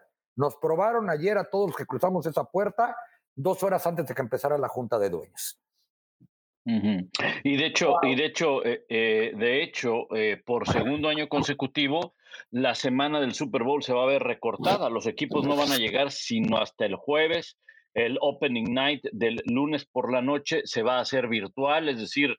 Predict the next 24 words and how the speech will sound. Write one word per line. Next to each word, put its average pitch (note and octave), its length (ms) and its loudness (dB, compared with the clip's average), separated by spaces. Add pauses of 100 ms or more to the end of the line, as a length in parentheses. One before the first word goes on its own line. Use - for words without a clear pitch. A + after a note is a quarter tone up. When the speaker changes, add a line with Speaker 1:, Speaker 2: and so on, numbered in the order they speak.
(380)
Speaker 2:
eh, G#2 580 0
bu-, G2+ 720 -2
Speaker 1:
<laughs> - 140 -6
Speaker 2:
casi, F3+ 380 -2
casi F3+ 300 0
bajo C#3+ 260 0
los B2+ 160 0
mismos E3+ 340 -2
protocolos D3+ 720 -2
de, A2+ 220 0
de, A2 320 0
del A#2 160 2
año C3+ 200 0
pasado, F#3 500 0
tratar D3 480 -2
de D#3 280 0 (360)
evitar C3+ 460 0
el D#3+ 140 -2
contacto C#3+ 840 -2 (360)
prensa D3+ 600 0 (120)
con A#2 220 -2
jugadores, C#3+ 800 0 (300)
precisamente B2+ 580 -2
para, G2+ 640 0